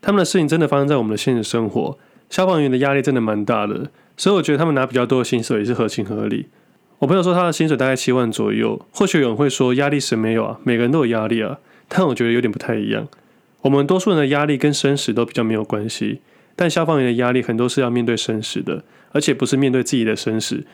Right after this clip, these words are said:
是面对别人的生死。很多时候你要看到别人在你面前死掉，你却无能为力，或者是随时保持高压的环境。有时候遇到一些无理的民众，我觉得正常来说应该还过得去啊，但是如果遇到政治人物的施压呢，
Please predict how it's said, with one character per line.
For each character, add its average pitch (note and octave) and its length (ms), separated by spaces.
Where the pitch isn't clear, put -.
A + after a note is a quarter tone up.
是 - 140
面 C3+ 220
对 B2+ 120
别 A#2 200
人 G#2+ 80
的 G#2+ 100
生 A2 260
死。 - 300
很 C#3+ 160
多 G3 100
时 G3+ 120
候 F#3 40
你 D#3 80
要 C#3+ 60
看 F3 120
到 E3+ 80
别 C3+ 160
人 B2 80
在 C#3+ 120
你 A#2 80
面 B2 100
前 B2 100
死 G#2+ 240
掉， G2+ 380
你 B2+ 80
却 C3+ 160
无 A#2 140
能 G#2+ 180
为 G#2+ 140
力， A#2 220
或 F#3 260
者 A#2 160
是 A#2+ 360
随 - 160
时 C#3+ 140
保 C3+ 160
持 A#2 100
高 B2 200
压 B2 100
的 A#2+ 80
环 G#2 240
境。 A#2+ 240
有 C3+ 120
时 C3 120
候 E3+ 80
遇 F3+ 60
到 F3 120
一 D#3 40
些 E3+ 140
无 C3 140
理 C3 100
的 A#2+ 120
民 A2 220
众， A2+ 300
我 C#3 80
觉 D3 100
得 D#3+ 60
正 F#3+ 140
常 D3+ 140
来 C3 140
说 D#3 140
应 D3+ 80
该 D3 80
还 A#2 120
过 B2 160
得 A2+ 120
去 - 260
啊， G2+ 180
但 C#3+ 180
是 D3 160
如 C#3+ 120
果 D3+ 120
遇 C#3+ 60
到 D3 120
政 C#3 140
治 C#3+ 80
人 B2 160
物 B2 60
的 A#2 80
施 A#2 240
压 A2 160
呢， A2 240